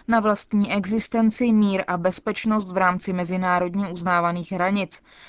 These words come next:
a právo palestinského lidu na vlastní svrchovanou a nezávislou vlast.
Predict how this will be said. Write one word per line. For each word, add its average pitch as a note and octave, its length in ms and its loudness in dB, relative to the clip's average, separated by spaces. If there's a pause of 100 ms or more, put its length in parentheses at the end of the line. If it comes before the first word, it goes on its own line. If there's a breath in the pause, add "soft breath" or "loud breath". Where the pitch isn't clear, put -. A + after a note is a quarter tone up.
(120)
a B3+ 140 4
právo A3+ 420 2
palestinského F#3 1000 0
lidu G3 320 0 (260 loud breath)
na F#3 140 2
vlastní A#3+ 560 0
svrchovanou G3 800 -2
a F3+ 120 0
nezávislou F3+ 760 -2
vlast. F#3 460 2